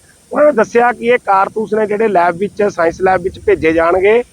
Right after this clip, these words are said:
ਤਾਂ ਜੋ ਪਤਾ ਲੱਗ ਸਕੇ ਕਿ ਇਹ ਕਾਰਤੂਸ ਕਿੰਨੇ ਪੁਰਾਣੇ ਨੇ ਔਰ ਕਿਸ ਜਗ੍ਹਾ ਤੋਂ ਇਹਨਾਂ ਦੀ ਖਰੀਦ ਹੈ ਜਿਹੜੀ, ਪਰਚੇਜ ਹੈ ਜਿਹੜੀ, ਜਿਵੇਂ ਵੀ ਪੁਲਿਸ ਦਾ ਹਿਸਾਬ ਕਿਤਾਬ ਹੁੰਦਾ ਹੈ ਕਿ ਹੋਏ ਪਏ ਨੇ।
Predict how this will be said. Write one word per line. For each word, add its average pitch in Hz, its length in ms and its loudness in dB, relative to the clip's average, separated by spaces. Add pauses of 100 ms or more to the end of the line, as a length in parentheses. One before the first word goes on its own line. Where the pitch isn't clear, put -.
(300)
ਤਾਂ 202 180 2
ਜੋ 254 80 2
ਪਤਾ 226 300 0
ਲੱਗ 214 160 2
ਸਕੇ 208 340 -2
ਕਿ 226 120 -4
ਇਹ 233 100 0
ਕਾਰਤੂਸ 190 560 -2
ਕਿੰਨੇ 220 240 2
ਪੁਰਾਣੇ 180 420 0
ਨੇ 147 180 2 (460)
ਔਰ 214 220 2 (640)
ਕਿਸ 233 140 0
ਜਗ੍ਹਾ 233 300 0
ਤੋਂ 233 180 2
ਇਹਨਾਂ 233 200 2
ਦੀ 233 100 -4
ਖਰੀਦ 190 320 -2
ਹੈ 214 100 2
ਜਿਹੜੀ, 208 200 -2
ਪਰਚੇਜ 185 440 -2
ਹੈ 202 80 2
ਜਿਹੜੀ, 196 220 -2
ਜਿਵੇਂ 196 280 2
ਵੀ 226 80 0
ਪੁਲਿਸ 185 260 -4
ਦਾ 190 120 0
ਹਿਸਾਬ 175 300 -4
ਕਿਤਾਬ 175 280 0
ਹੁੰਦਾ 151 280 0
ਹੈ 165 40 -2 (380)
ਕਿ 220 120 0
ਹੋਏ 185 240 0
ਪਏ 165 240 0
ਨੇ। 143 160 0